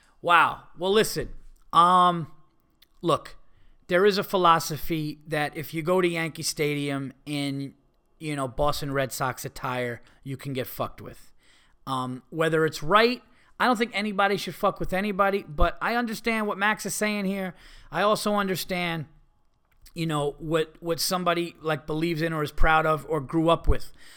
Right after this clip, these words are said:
You know, that's what I look at. I look at, um,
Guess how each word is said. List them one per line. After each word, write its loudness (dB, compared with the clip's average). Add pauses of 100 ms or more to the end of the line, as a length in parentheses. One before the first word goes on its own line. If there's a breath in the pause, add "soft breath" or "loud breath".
(140 loud breath)
You -6
know, -4 (360 soft breath)
that's -2
what 4
I 6
look 2
at. -8 (100)
I -4
look 0
at, -2
um, -4